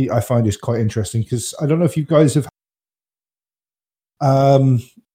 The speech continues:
I can't remember the name of the audiobook, but it's done by, uh, A D B. And it's basically, it's a short story. It's about eleven,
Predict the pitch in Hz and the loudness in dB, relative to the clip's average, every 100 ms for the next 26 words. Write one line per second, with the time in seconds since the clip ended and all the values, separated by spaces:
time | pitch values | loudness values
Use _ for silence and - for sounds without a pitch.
0 | _ _ _ - - - 175 185 165 160 | _ _ _ -10 -10 -4 -2 0 -2 0
1 | 160 165 139 139 139 143 127 104 101 135 | 0 2 0 0 2 2 2 0 -2 -4
2 | - - 156 175 165 160 151 143 - _ | -8 0 2 4 4 6 4 2 -4 _
3 | _ _ 135 135 131 127 - 139 131 135 | _ _ 0 4 4 2 4 4 6 4
4 | 120 131 113 92 _ _ _ _ - - | 4 4 4 -2 _ _ _ _ -20 -20
5 | - - _ _ 123 131 131 - - - | -20 -20 _ _ -2 0 0 -2 -4 -4
6 | - - _ _ _ _ _ 165 175 - | -6 -10 _ _ _ _ _ 4 4 4
7 | - 143 135 113 - 190 175 156 120 - | -2 -2 -2 0 4 4 4 0 0 -2
8 | 104 120 139 156 170 160 | 0 2 2 2 0 -2